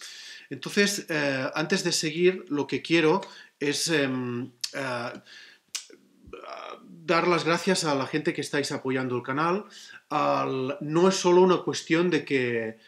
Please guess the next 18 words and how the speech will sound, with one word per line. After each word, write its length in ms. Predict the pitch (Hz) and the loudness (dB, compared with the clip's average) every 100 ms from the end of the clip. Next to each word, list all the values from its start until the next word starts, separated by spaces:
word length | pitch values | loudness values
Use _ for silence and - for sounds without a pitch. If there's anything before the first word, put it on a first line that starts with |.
| - - | -20 -6
de 160 | 135 | -6
que 220 | 127 127 120 | -2 -2 -2
estáis 300 | 120 143 139 | -2 -2 0
contribuyendo 600 | 147 160 143 143 156 170 | -2 0 2 2 2 0
a 80 | |
que, 260 | - 131 127 | 0 -2 -2
a 120 | 135 | -4
que 120 | - 120 | -8 -6
pueda 640 | 131 135 147 139 120 - - - _ - | -2 0 2 0 -2 -8 -14 -14 _ -20
dedicar 680 | 143 143 147 135 139 156 | -18 -8 -4 -2 4 4
más 140 | 156 147 | 4 0
recursos 480 | 135 - 156 165 151 | 0 -2 -4 -4 -2
y 60 | |
más 200 | 143 131 | -2 -2
tiempo 520 | - 151 156 170 190 - - _ - | -2 -2 0 0 -2 -6 -20 _ 0
al, 800 | 143 135 127 120 117 113 110 - | 2 2 0 -2 -4 -6 -8 -8
al 360 | 131 117 110 104 | -8 -6 -8 -10
canal. 440 | - 117 185 113 | -6 0 0 -2